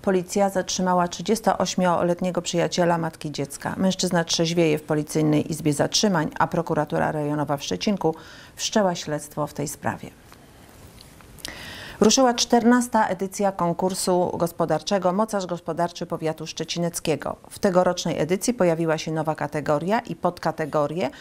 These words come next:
oraz wprowadzono kilka zmian w regulaminie. Podobnie jak w latach ubiegłych, kandydatury we wszystkich kategoriach oprócz osobowości gospodarczej roku mogą zgłaszać mieszkańcy naszego powiatu.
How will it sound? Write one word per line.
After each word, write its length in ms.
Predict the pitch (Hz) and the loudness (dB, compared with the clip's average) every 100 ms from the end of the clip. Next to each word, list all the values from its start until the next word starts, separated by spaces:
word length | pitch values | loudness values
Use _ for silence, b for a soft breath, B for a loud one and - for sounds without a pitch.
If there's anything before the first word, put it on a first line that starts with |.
| B B | B B
oraz 260 | 220 226 | 2 2
wprowadzono 520 | - 196 185 190 196 180 | -2 -2 0 0 -2 -2
kilka 360 | 247 254 208 | -2 2 0
zmian 320 | 180 160 165 | 2 0 0
w 40 | 165 | -2
regulaminie. 680 | 160 156 165 175 131 - - B B B | -2 0 0 0 -2 -4 -12 B B B
Podobnie 460 | 202 196 180 175 160 | 0 2 0 -2 0
jak 320 | 147 147 160 | -2 -2 0
w 40 | |
latach 500 | 170 160 143 143 - | 0 2 -2 -6 -4
ubiegłych, 640 | 208 180 143 127 151 285 - B B | 2 2 2 0 0 0 -4 B B
kandydatury 600 | - 185 180 170 196 180 | 0 2 4 4 4 2
we 120 | 156 | 2
wszystkich 360 | 156 175 - 165 | -2 -4 -4 -4
kategoriach 680 | 156 156 156 156 151 135 - | -2 -2 0 2 0 -2 0
oprócz 320 | 175 - - | -2 -2 -8
osobowości 640 | 151 165 151 147 151 - 156 | -4 -2 0 0 -2 -4 -6
gospodarczej 680 | 151 - 147 147 - 156 | -4 -2 0 0 0 2
roku 280 | 214 240 233 | 2 2 4
mogą 260 | 247 269 226 | 4 4 2
zgłaszać 440 | 156 160 160 151 | 2 0 -2 -6
mieszkańcy 500 | 151 147 143 139 175 | -6 -4 -4 -4 -4
naszego 340 | 165 - - 170 | -8 -8 -10 -6
powiatu. 480 | 202 170 - - | -6 -6 -10 -16